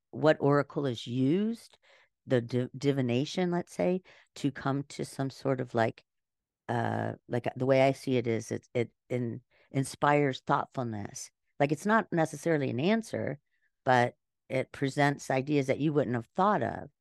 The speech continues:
You're, you know, you get advice from an oracle. It goes all the way back to Greek times where they had the pithies or whatever that were, like, maybe drinking some weird concoction or whatever.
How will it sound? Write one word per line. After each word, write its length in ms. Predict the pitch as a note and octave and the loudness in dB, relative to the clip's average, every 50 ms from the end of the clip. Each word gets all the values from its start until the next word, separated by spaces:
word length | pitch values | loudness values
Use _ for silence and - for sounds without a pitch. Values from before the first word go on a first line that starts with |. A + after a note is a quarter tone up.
| _ _ _ | _ _ _
You're, 220 | - C#3 C3 B2+ - - | -2 -2 -2 -2 -2 -4
you 100 | C#3 C3 | -4 -2
know, 80 | C3 | -2
you 140 | A#2+ A#2+ B2+ | -2 -2 0
get 180 | B2+ C#3+ C3+ B2+ | 2 2 2 2
advice 680 | A#2 A#2+ _ - D#3+ D#3 D#3 B2+ A#2 - - - - - | 2 -2 _ 2 4 4 4 4 0 -4 -12 -18 -16 -8
from 160 | - C3 B2 | -6 -4 -4
an 60 | A#2+ | -2
oracle. 340 | B2 B2 A2+ A2+ - - F3 | 0 0 0 0 -2 -4 -6
It 280 | - - - - - - | -6 -8 -14 -20 -10 -4
goes 180 | - G#3 - | -2 0 4
all 120 | A3+ A3+ A#3 | 4 4 6
the 80 | A3 | 6
way 120 | A3 F#3+ E3+ | 4 2 2
back 260 | - D3 C3+ C#3+ - _ - | 2 0 0 0 -2 _ -12
to 340 | - D3 C#3 C3+ B2 B2 A#2+ _ _ _ _ _ _ _ | -6 -4 -4 -4 -4 -6 -8 _ _ _ _ _ _ _
Greek 280 | - - E3+ E3 D3+ _ | 0 2 2 2 2 _
times 440 | - - - G#2+ G#2+ A2 A2+ A#2+ - | -6 -6 -4 -4 -4 -4 -4 -6 -6
where 100 | - B2+ | -6 -4
they 100 | A#2+ A#2 | -4 -2
had 240 | A#2 A#2 A#2 A#2+ B2 | 0 2 0 0 0
the 100 | B2+ B2 | -4 -10
pithies 520 | A#2 - - E3 D#3 - C#3 B2+ A2+ A2 - | -8 -6 -6 -6 -4 -4 -6 -6 -6 -6 -6
or 80 | A#2 | -6
whatever 520 | A2 A2+ A2+ A2 A2 A2 - A#2+ A2 A2+ B2 _ - - _ _ _ _ _ _ | -4 -4 0 0 0 0 0 -2 -6 -6 -8 _ -18 -20 _ _ _ _ _ _
that 140 | - G#2+ A2 | -10 -8 -6
were, 180 | - C3 B2 A#2+ | -2 -2 0 0
like, 260 | A2+ A2 A2 A2+ - - | 2 0 -2 -2 -6 -10
maybe 500 | - B2+ A#2+ A#2+ A#2+ B2 A#2+ A#2+ A#2+ A#2+ B2 - _ _ _ - - | -6 -2 -2 -2 -2 -2 -2 -4 -4 -6 -10 -18 _ _ _ -12 -4
drinking 580 | - C3+ C#3+ D3 C#3+ C#3 - C#3+ C3+ B2+ B2 | -2 0 2 0 0 -2 -4 -4 -4 -4 -4
some 280 | A#2 - C3+ C3 C3 B2 | -6 -6 -4 -4 -2 -2
weird 300 | B2 B2+ C3 B2+ B2 - - | -2 -2 -2 -2 -4 -8 -16
concoction 640 | - - C3+ C3 - - C3 C3 C3 - - - C3+ | -10 -8 -8 -6 -2 0 0 0 0 -2 -4 -4 -2
or 100 | B2+ A#2 | -2 -2
whatever. 600 | G#2+ A2 A2+ A#2+ D3+ F3+ E3 C#3+ B2 B2+ B2 B2+ | 0 -2 2 4 2 2 2 2 0 -2 -2 -4